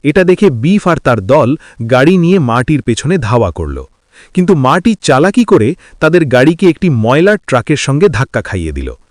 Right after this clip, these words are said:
ফলে ট্রাকের সব ময়লা বিফের গাড়ির ভেতরে ঢুকে গেল। এটা দেখে লরেন মার্টির ওপর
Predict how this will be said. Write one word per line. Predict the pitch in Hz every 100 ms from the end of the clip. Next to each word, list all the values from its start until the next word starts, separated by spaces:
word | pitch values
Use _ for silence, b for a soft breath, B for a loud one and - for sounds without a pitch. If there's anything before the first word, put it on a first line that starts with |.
| b b
ফলে | - 135 123
ট্রাকের | - 135 156 170
সব | - 151 165
ময়লা | 123 113 156 160 117 - b
বিফের | 110 120 190 220 202
গাড়ির | 127 131 123
ভেতরে | 107 139 196
ঢুকে | 107 107 98
গেল। | 73 60 - _ b b b -
এটা | 156 196
দেখে | 160 180 156
লরেন | 156 120 143 151
মার্টির | 117 127 147 147
ওপর | 123